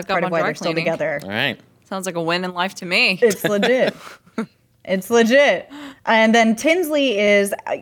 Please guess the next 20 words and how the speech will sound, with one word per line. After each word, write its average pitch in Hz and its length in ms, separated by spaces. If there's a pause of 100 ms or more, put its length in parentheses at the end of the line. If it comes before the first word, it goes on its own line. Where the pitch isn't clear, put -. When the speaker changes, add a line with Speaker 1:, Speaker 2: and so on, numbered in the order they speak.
(120)
Speaker 2:
there 202 220
were 196 100
rumors 180 440
back 175 260
during 165 240
production 196 560
that 165 140
she 226 180
was 202 160
going 165 240
to 160 60
be 151 160
leaving 196 640
the 160 80
show 156 500 (400)
for 190 160
Chicago 185 640 (240)
for 165 420 (100)
her 147 220
fiance. 196 840